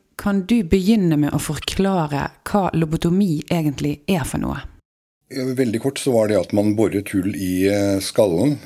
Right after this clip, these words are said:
Speaker 2: enten på sidene eller på toppen, og, eh, forsøkte å skjære over forbindelseslinjene mellom frontallappene og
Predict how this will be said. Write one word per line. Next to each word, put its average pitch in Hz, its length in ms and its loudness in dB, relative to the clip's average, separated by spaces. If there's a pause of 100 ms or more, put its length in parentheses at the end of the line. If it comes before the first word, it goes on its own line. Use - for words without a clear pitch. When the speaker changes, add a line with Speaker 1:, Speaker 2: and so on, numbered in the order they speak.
(120)
Speaker 2:
enten 104 320 -4
på 104 80 -4
sidene 85 400 -4
eller 87 160 -4
på 87 160 -8
toppen, 147 380 -4 (160)
og, 104 340 2
eh, 101 220 2 (580)
forsøkte 101 640 -4
å 95 400 0
skjære 90 380 0
over 76 160 -4
forbindelseslinjene 82 1040 -4
mellom 76 320 -2
frontallappene 80 840 -6
og 78 460 -2